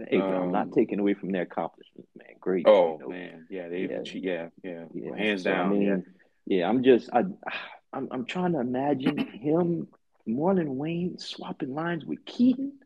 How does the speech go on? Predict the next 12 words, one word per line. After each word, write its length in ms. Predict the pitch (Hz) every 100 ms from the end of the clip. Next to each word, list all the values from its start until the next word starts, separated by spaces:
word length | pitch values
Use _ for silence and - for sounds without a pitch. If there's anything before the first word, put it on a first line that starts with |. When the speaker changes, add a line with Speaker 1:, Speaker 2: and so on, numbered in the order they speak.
| _ -
Speaker 1:
Man. 200 | - 202
Speaker 2:
Well, 280 | - 359 359 508 247
okay, 320 | 247 123 -
I, 180 | 110 123 110
I, 220 | 117 107
I'ma 180 | 117 117
remind 460 | 113 107 139 175 170
you 60 |
of 60 | 165
something, 480 | - 165 - 165 156 -
Speaker 1:
Hmm. 160 | 240 - -
Speaker 2:
and, 160 | 110